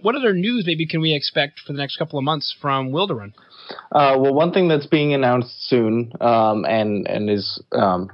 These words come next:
Speaker 2: our manager told us that it can be made public, is that we will be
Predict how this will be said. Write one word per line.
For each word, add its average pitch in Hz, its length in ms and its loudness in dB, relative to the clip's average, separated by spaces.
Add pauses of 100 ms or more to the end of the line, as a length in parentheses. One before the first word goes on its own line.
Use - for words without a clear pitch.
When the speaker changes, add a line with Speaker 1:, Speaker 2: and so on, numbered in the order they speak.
(100)
Speaker 2:
our 104 60 0
manager 113 440 4
told 113 260 2
us 104 280 -2
that 104 120 4
it 104 140 0
can 113 100 0
be 110 120 2
made 104 240 2
public, 104 340 2
is 101 120 -2
that 101 120 2
we 117 140 2
will 113 180 2
be 113 380 2